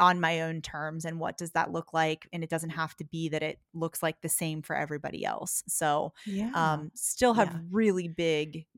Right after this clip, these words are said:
Speaker 1: scary goals every year that scare, that, that
Speaker 2: Sure.
Speaker 1: scare me. And I feel like that's where I
Speaker 2: Mm-hmm.
Speaker 1: should be. Um, so
Speaker 2: Mm-hmm.
Speaker 1: yeah, I hope that's, I hope
Speaker 2: Yeah.
Speaker 1: that's h-, helpful.
Speaker 2: Yeah.
Speaker 1: Um, if you're not an insider, I mean, or if you are an insider, either way, check it out on the website, 'cause I,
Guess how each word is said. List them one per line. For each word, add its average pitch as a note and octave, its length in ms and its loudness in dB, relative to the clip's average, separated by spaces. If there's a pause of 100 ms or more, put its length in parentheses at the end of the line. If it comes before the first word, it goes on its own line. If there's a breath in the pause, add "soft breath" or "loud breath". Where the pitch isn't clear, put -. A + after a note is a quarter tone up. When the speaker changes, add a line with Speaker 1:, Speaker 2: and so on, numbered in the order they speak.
(180)
Speaker 1:
scary G#3 500 6
goals E3 480 4
every F3 240 6
year E3 220 2
that D3+ 160 -4
scare, D#3 500 0
that, E3 160 2 (240)
that G3 120 6
Speaker 2:
Sure. F3 100 2
Speaker 1:
scare A3+ 240 8
me. E3+ 140 0
And D#3+ 120 2
I D#3+ 80 4
feel E3 160 0
like D#3+ 140 0
that's E3 200 4
where E3 140 4
I - 80 2
Speaker 2:
Mm-hmm. E3 80 -4
Speaker 1:
should D#3 400 -2
be. D#3+ 380 0 (400 loud breath)
Um, D#3 580 4
so - 220 2
Speaker 2:
Mm-hmm. D#3 340 4 (360)
Speaker 1:
yeah, A#3 180 4
I E3 60 4
hope B3 260 -4
that's, - 360 0 (120)
I G3+ 80 0
hope G3+ 160 2
Speaker 2:
Yeah. E3 140 -2
Speaker 1:
that's - 120 -8
h-, F3 200 -14
helpful. E3 680 0
Speaker 2:
Yeah. E3 280 4
Speaker 1:
Um, D#3+ 280 -4
if G#3 160 -4
you're A3+ 140 4
not F#3+ 420 4 (220)
an G3 100 0
insider, B3 540 2 (280)
I F#3 60 0
mean, F3 380 0
or E3 100 4
if E3 100 -2
you F3 120 -4
are F#3 180 6
an F3 80 2
insider, D#3+ 560 0 (400 soft breath)
either E3+ 240 0
way, D#3+ 500 4
check G#3 240 -2
it G3 60 -2
out F3 160 6
on E3+ 80 0
the D#3+ 80 -2
website, D#3 380 0
'cause D#3+ 100 -2
I, E3+ 140 2